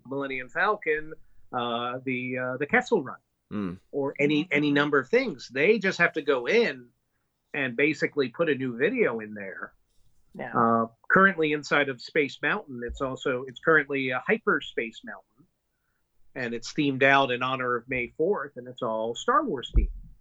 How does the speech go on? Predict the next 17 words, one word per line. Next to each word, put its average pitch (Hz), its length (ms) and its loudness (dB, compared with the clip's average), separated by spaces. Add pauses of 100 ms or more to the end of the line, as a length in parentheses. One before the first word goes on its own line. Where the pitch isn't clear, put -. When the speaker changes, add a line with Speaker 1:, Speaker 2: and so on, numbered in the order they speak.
(120)
Speaker 2:
Right. 90 280 0 (340)
Speaker 1:
And 117 380 0
they've 127 240 4
done 131 300 0
some 135 500 -4
really 131 720 0
nice 123 380 0
changes 160 720 0
that 123 160 4
are 120 120 4
in 233 200 4
there 127 280 0
that 135 200 -8
make 131 260 -4
it 123 100 -4
a 123 100 -4
completely 143 720 -8